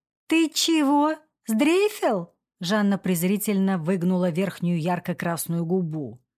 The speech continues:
"Тогда обойдусь. Буду молча страдать от вероломной подруги".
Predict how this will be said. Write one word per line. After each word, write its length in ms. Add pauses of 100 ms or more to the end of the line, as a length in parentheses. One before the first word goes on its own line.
(120)
"Тогда 480
обойдусь. 840 (180)
Буду 340
молча 560
страдать 680
от 180
вероломной 600
подруги". 800